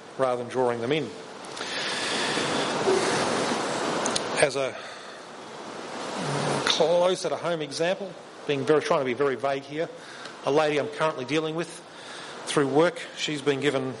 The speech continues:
a matter of months to live. She's been trying to connect with the local church in her, she's new to the area, to where she lives. She's been trying to connect to one of the local churches, uh, for some pastoral care,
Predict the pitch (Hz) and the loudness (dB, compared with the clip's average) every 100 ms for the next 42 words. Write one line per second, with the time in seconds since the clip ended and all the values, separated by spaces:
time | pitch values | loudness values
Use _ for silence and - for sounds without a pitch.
0 | - - - 131 123 143 131 120 151 147 | -12 -14 -10 -2 4 6 6 4 0 -2
1 | - 127 208 214 - - - - - - | -2 2 2 0 -12 -16 -18 -18 -14 -12
2 | - - - - 143 127 127 - 147 147 | -10 -10 -6 0 2 2 2 2 2 0
3 | 147 143 - 139 147 147 - - 135 - | -2 -6 -2 2 2 0 -4 -2 -2 2
4 | 131 135 131 139 139 120 - 143 135 135 | 4 6 6 6 2 -2 0 4 4 2
5 | 120 135 143 139 170 147 127 135 156 190 | -4 0 0 4 2 2 0 2 2 0
6 | 214 - - - - 127 - 135 120 123 | -4 -10 -18 -18 -6 -4 0 2 2 4
7 | 131 190 - - - - - - - 127 | 4 4 0 -4 -8 -6 -6 0 2 4
8 | 127 - 156 135 - 143 147 - 139 135 | 4 4 2 0 0 0 0 0 0 2
9 | 127 131 123 120 151 165 190 196 - - | 4 2 2 -4 0 -2 -2 -8 -10 -10
10 | - - - - - - - 135 123 127 | -14 -14 -12 -10 -10 -8 2 2 4 0
11 | 120 139 143 - 127 - 160 175 | -2 0 0 0 -6 -6 -2 -2